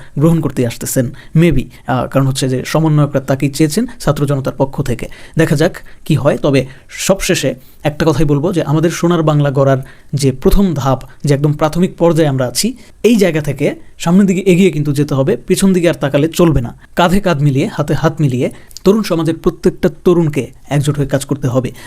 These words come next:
আর সকল বাধা বিঘ্ন রুখে দিতে হবে। অর্থনৈতিকভাবে আমরা ব্যাপকভাবে ক্ষতিগ্রস্ত ইতিমধ্যে হয়ে গেছি, অনেক লুটপাট, অনেক, আহ, জ্বালাও পোড়া, অনেক কিছু হয়ে যাচ্ছে। তবে সব কিছুই রিকভার করা সম্ভব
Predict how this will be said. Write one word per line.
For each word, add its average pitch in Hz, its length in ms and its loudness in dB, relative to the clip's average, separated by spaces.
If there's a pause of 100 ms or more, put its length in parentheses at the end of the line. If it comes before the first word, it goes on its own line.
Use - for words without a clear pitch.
আর 143 80 0
সকল 165 360 0
বাধা 143 340 2
বিঘ্ন 143 260 0
রুখে 143 300 0
দিতে 143 200 -2
হবে। 147 240 0 (280)
অর্থনৈতিকভাবে 165 640 2
আমরা 143 200 0 (180)
ব্যাপকভাবে 160 460 0
ক্ষতিগ্রস্ত 143 480 -4
ইতিমধ্যে 131 340 0
হয়ে 143 260 4
গেছি, 127 340 -2 (280)
অনেক 156 260 0
লুটপাট, 147 320 -2
অনেক, 143 300 -4
আহ, 131 220 0
জ্বালাও 156 260 4
পোড়া, 147 200 0
অনেক 139 260 0
কিছু 156 180 -4
হয়ে 156 180 4
যাচ্ছে। - 360 -2 (140)
তবে 202 140 4
সব 214 220 2
কিছুই 226 360 2 (100)
রিকভার 185 320 2
করা 165 140 2
সম্ভব 139 420 0